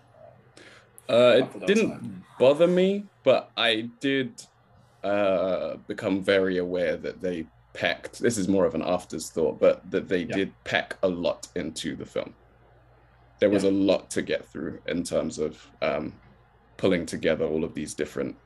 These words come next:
Speaker 2: um, mini threads into one film.
Speaker 1: In a short running time as well, compared to, uh, uh, other movies they've done before, right? There's two hours and six minutes, I think. Um, usually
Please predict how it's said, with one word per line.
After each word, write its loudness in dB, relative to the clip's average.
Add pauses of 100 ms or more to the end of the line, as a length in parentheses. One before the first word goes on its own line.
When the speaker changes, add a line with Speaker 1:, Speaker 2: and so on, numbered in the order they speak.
Speaker 2:
um, -6 (240)
mini -2
threads -4
into -4
one -6
film. -6 (520)
Speaker 1:
In 2
a 4
short 4
running 4
time -2
as -6
well, 0 (100)
compared -4
to, -6 (380)
uh, -8
uh, -8 (180)
other -10
movies -6
they've -8
done -8
before, -6
right? -8
There's -6
two -2
hours 0
and -4
six -4
minutes, -4
I -14
think. -12 (920)
Um, -8 (400)
usually 0